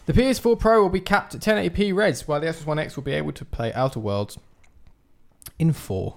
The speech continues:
K. Publisher Private Division confirmed the news in a short statement to Windows Central, saying there to be, quote, "No enhancements for P S four Pro.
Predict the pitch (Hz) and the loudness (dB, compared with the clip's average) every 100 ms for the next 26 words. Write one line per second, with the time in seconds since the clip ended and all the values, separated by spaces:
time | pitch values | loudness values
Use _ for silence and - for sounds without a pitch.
0 | - - 104 - - - - _ - _ | -14 -12 -12 -12 -16 -20 -20 _ -20 _
1 | - - _ _ _ _ - - - - | -20 -20 _ _ _ _ -20 -18 -18 -20
2 | - - 269 254 254 - 247 220 175 233 | -2 4 4 4 0 4 4 4 2 0
3 | 180 151 135 220 262 240 170 139 123 117 | 2 -2 2 4 6 4 4 4 2 0
4 | 117 - 107 - - 120 117 127 - 123 | -4 0 0 0 -2 -2 -2 -4 -4 0
5 | 127 120 135 180 180 143 123 135 - 175 | 2 2 2 0 0 0 -2 -2 0 2
6 | 175 175 165 156 - 240 269 - - _ | 4 2 0 -2 -4 -2 -2 -4 -20 _
7 | - - - - - - - - - 165 | -20 -20 -20 -20 -20 -20 -20 -8 0 2
8 | 185 180 165 220 196 127 123 135 - 101 | 4 4 2 2 0 -6 -8 -8 -6 -6
9 | - 104 - 160 127 | -6 -10 0 2 2